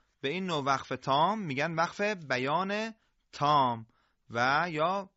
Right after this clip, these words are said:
وقف لازم. فی المثل در سوره مبارکه یونس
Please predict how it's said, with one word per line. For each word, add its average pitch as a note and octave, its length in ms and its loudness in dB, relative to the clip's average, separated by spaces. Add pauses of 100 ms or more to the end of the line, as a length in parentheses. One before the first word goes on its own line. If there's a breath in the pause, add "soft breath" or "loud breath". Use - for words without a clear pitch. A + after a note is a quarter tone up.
(100)
وقف - 320 -2
لازم. B2 1080 0 (1160 soft breath)
فی - 120 -4
المثل F3+ 580 0
در D#3+ 160 2
سوره C#3+ 320 -4
مبارکه C3+ 440 -2
یونس D3 720 -4